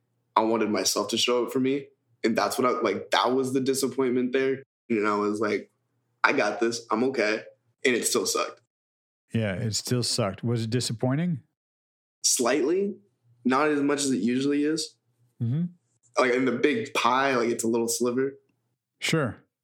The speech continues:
Speaker 1: It's there, but not really.
Speaker 2: What, what were some of the other slivers?
Speaker 1: Felt kinda guilty that I couldn't be there for him.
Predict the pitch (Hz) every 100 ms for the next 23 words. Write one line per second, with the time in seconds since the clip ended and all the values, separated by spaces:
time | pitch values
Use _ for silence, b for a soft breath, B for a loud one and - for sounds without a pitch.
0 | _ - - 123 131 135 113 104 110 104
1 | 101 113 123 123 _ _ _ _ _ _
2 | _ _ - 131 165 165 170 170 165 -
3 | 165 160 139 127 143 139 127 - 131 104
4 | 90 - - _ _ _ _ _ _ _
5 | - 131 139 131 107 117 113 127 127 107
6 | 104 113 117 117 117 113 113 104 98 110
7 | 120 131